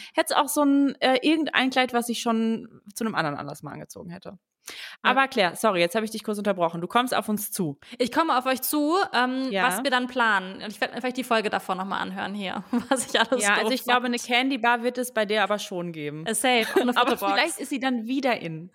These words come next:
Speaker 3: Vielleicht ist sie dann wieder in. <laughs> Ganz genau. So, Christina, hast du einen, ähm, Kalenderspruch für uns zum Ende?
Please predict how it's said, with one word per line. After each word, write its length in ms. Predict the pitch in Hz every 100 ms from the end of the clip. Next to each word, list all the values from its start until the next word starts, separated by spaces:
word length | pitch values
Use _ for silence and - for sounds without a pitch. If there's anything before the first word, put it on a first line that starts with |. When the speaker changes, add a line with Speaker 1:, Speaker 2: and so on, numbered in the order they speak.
| -
Speaker 3:
Vielleicht 180 | 262 -
ist 100 | 370
sie 60 | 269
dann 140 | 262
wieder 300 | 349 302 269
in. 160 | 220 226
<laughs> 280 | - 220 233 - _ _ _ 539 480 -
Ganz 160 | 339 359
genau. 480 | 494 571 427 196 202 349 403 440 359
So, 120 | - 285 226
Christina, 240 | - 302 311
hast 120 | 370 381
du 40 |
einen, 320 | 349 294 294 285
ähm, 340 | 254 254 262
Kalenderspruch 500 | 269 233 247 294 339
für 100 | -
uns 200 | 294 339
zum 120 | - 269
Ende? 240 | 285 311